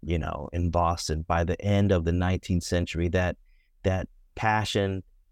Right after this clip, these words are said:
um, around fighting for equality was starting to flicker. And of course, we haven't even talked, you know,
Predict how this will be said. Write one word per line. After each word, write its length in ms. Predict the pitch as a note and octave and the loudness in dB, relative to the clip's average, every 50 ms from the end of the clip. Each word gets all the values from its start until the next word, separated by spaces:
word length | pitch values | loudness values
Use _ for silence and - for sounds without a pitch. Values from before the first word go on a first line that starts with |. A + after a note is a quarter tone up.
| _ - - _ - - | _ -20 -20 _ -10 -4
um, 500 | F#2+ F2 E2+ E2+ D#2+ D#2 D#2 D2+ - - - | -2 0 0 0 0 0 -2 -2 -4 -8 -8
around 720 | - F#2+ F#2+ F#2+ G2 F#2 F#2 F#2 F2+ F2 F2 F2 F2 E2+ - _ _ - - - - - - - | -4 -2 2 2 2 2 2 2 2 0 0 0 -2 -6 -8 _ _ -20 -20 -20 -20 -20 -18 -4
fighting 320 | - A2+ G#2 G#2 G2+ F#2+ F2+ | 2 4 4 4 4 2 -2
for 180 | - G2+ F#2+ | 0 0 0
equality 480 | F2+ - - - G2 F2+ F2+ F2 E2+ F2 | 0 0 0 2 4 4 6 4 2 0
was 220 | F2 F#2+ G2+ - | -2 -2 -4 -4
starting 560 | - - - G#2+ G2+ G#2+ G#2+ G#2 G2+ F#2+ F2+ - | -4 -6 0 2 4 4 4 4 2 -2 -2 -8
to 400 | - - G2+ F#2+ F2+ F2 F2 E2+ | -10 -6 -4 -4 -2 -2 -4 -6
flicker. 540 | - - - A2+ A#2 A2+ - E2+ - - - - - - - - - - - - _ _ - | -6 -4 0 0 0 0 0 -4 -6 -6 -10 -20 -20 -20 -20 -20 -20 -20 -20 -20 _ _ -4
And 160 | A2+ A2 G#2+ | -2 0 0
of 160 | G2+ - - | -2 -4 -8
course, 520 | - - C#3 B2+ A#2+ A2 G2+ - - - _ _ _ _ - _ _ _ _ _ _ _ _ _ _ _ _ _ _ - | -6 0 2 4 4 2 0 -4 -10 -20 _ _ _ _ -20 _ _ _ _ _ _ _ _ _ _ _ _ _ _ -8
we 220 | - G2 B2 D#3 | -4 4 6 6
haven't 180 | D3+ B2 A2+ A2 | 8 8 6 4
even 100 | A2 G2+ | 2 0
talked, 260 | - D3 C3+ G2+ - | 4 4 4 4 4
you 120 | B2 A2 | 0 -2
know, 60 | G2+ | -2